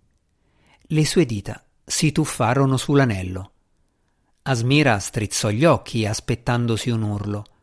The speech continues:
Invece ci furono solo un mugolio e un'imprecazione a bassa voce.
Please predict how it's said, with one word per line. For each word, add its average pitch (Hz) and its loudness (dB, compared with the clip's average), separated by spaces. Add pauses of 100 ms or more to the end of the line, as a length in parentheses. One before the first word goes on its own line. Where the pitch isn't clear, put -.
(440)
Invece 196 -4 (440)
ci - 2
furono 135 4
solo 165 6
un 131 4
mugolio 165 2
e 196 2
un'imprecazione 202 2
a 165 4
bassa 185 0
voce. 92 -4